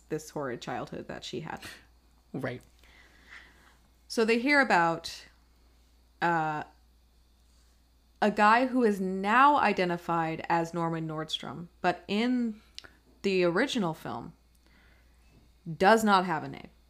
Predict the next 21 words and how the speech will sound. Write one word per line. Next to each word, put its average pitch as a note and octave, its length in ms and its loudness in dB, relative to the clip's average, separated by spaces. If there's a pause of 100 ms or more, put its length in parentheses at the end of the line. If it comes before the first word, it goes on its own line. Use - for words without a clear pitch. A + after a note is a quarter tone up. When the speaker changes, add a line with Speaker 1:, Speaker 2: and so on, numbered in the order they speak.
(420)
Speaker 2:
Not C3+ 200 -4
at C#3 100 -6
all. D#3+ 200 -10 (340)
Speaker 1:
He G3 200 -2
is F#3 160 2
credited G3 540 -2
as E3 300 -2
the D#3 100 -8
blind C#3 320 -10
man. A1 240 -14 (1500)
Speaker 2:
Which, F3+ 320 2
by E3+ 140 6
the F3 100 4
way, E3 140 4
is E3 160 2
funny. D3+ 480 2
He's C#3 240 -2
also B2+ 380 -2
credited C#3+ 720 0
as, C#3 220 0
as - 40 -16